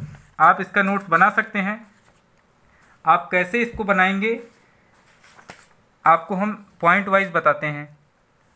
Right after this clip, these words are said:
हाइगेंस के द्वितीयक तरंगिकाओं के सिद्धांत के अनुसार इन्होंने एक अपना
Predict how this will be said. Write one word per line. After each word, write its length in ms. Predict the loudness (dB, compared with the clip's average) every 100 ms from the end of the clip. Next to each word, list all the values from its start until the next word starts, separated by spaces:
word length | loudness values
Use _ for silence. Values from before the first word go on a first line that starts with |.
| _
हाइगेंस 520 | 2 2 2 -2 -2
के 100 | -4
द्वितीयक 380 | -4 -2 -4 0
तरंगिकाओं 540 | 2 2 0 0 0
के 120 | -2 -8
सिद्धांत 520 | -8 -2 2 2 0
के 120 | -10 -2
अनुसार 560 | -2 -2 0 2 2 -6 -20 _ _ _ _ _ -4
इन्होंने 380 | 0 2 2 2 0 -4 -10 _ _ _ _ _ -8
एक 320 | -2 -2 0
अपना 280 | -4 0 2